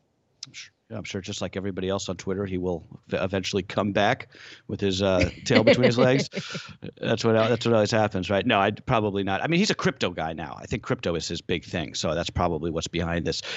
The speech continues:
Speaker 1: Uh, Agrawal, by the way,
Speaker 2: He also may have been
Speaker 1: thirty-seven ye-
Speaker 2: pushed out. Scott Galloway, who I know we're gonna talk about
Speaker 1: Yeah.
Speaker 2: in a little bit, he, his theory here, um, which interestingly, I went on Twitter last night and there was, um, it, they've s-,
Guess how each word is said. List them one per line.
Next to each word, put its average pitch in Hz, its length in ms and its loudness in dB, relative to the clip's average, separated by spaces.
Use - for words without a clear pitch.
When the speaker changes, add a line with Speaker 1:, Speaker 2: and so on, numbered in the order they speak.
Speaker 1:
Uh, 101 160 2
Agrawal, 135 600 4
by 113 160 -2
the 95 100 -4
way, 92 100 -2
Speaker 2:
He - 80 6
also 466 260 8
may 254 140 8
have 214 60 6
been - 0 -
Speaker 1:
thirty-seven 151 280 4
ye- 139 60 4
Speaker 2:
pushed 180 160 -2
out. 156 240 -4
Scott 226 340 2
Galloway, 170 460 2
who 160 80 -4
I 147 80 -6
know 147 100 -6
we're 147 100 -6
gonna 147 140 -10
talk 139 280 -6
about 143 80 2
Speaker 1:
Yeah. 120 100 4
Speaker 2:
in 160 80 -4
a 156 60 -6
little 165 180 -4
bit, 165 180 -4
he, 220 260 -6
his 240 360 2
theory 180 540 4
here, 185 460 4
um, 160 360 2
which 190 200 2
interestingly, 185 1000 0
I 165 120 4
went 175 220 2
on 165 100 -2
Twitter 180 300 0
last 151 260 0
night 143 400 -4
and 160 120 -2
there 151 140 -2
was, 151 280 0
um, 143 480 0
it, - 180 -6
they've 180 200 4
s-, - 260 -14